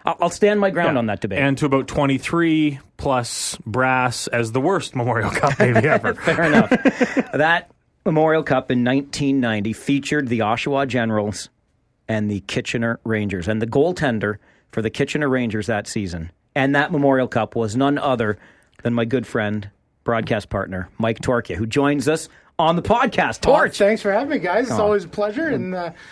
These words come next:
Speaker 3: it's been fun listening to you guys this year.
Speaker 1: Attaboy.
Speaker 2: This podcast just got a lot better.
Speaker 1: It just did. It just did.
Speaker 3: <laughs>
Speaker 1: It,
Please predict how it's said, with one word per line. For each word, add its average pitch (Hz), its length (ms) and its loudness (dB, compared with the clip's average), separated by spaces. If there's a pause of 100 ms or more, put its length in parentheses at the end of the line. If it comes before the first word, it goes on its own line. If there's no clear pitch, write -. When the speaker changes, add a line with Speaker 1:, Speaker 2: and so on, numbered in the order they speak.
(140)
Speaker 3:
it's - 80 -14
been 190 140 -2
fun 190 240 -2
listening 214 320 -2
to 196 60 -2
you 175 60 -4
guys 156 260 -2
this 147 200 -6
year. 143 140 -2
Speaker 1:
Attaboy. 110 600 -4 (420)
Speaker 2:
This 131 140 2
podcast 117 440 2
just 110 120 -2
got 107 120 0
a 101 40 -2
lot 92 180 0
better. 147 180 0
Speaker 1:
It - 80 -2
just 175 220 -4
did. 151 240 2
It 175 60 2
just - 300 8
did. 156 200 2
Speaker 3:
<laughs> 175 60 -6
Speaker 1:
It, - 120 -2